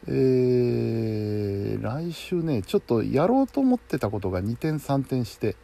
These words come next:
<laughs> えーとね、プロレスのコーナーは、あの、あわちゃんがね、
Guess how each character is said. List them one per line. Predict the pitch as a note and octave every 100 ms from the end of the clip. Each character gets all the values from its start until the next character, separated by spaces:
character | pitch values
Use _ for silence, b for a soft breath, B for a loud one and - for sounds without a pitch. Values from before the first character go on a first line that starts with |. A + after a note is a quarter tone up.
| -
<laughs> | - - - - - - - - - - - - - - - - - - - - - - - - -
え | G#2+ G#2+ G2 G2
ー |
と | G#2
ね、 | G2 F#2
プ | -
ロ | G3+
レ | G#3+
ス | G3+ G#3+
の | G3+
コ | - G3+
ー |
ナ | D#3+ F#2+
ー |
は、 | E2+ F#2+ G2 - - - -
あ | G#2
の、 | F2+ F2+ G2 - -
あ | E3+
わ | A#3
ち | -
ゃ | F3
ん | A#2+ G#2 F2+ F2
が | F2+
ね、 | B2 F#2+